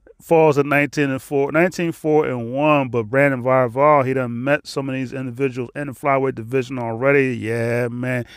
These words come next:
If anyone's gonna be ready to snatch that belt, it's gonna,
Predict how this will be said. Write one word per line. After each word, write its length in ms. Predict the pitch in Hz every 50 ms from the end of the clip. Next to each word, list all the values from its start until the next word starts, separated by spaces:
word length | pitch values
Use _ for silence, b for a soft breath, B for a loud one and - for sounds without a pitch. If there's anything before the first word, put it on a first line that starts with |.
| B B
If 120 | B 110 117
anyone's 400 | 131 143 139 151 156 151 131 120
gonna 220 | 147 147 147 143
be 120 | 131 143 139
ready 300 | 131 143 160 160 143 131
to 20 |
snatch 340 | - - 156 147 147 139 -
that 220 | - 147 135 120 120
belt, 220 | 165 170 165 -
it's 180 | - 160 147 123
gonna, 280 | 123 139 139 131 127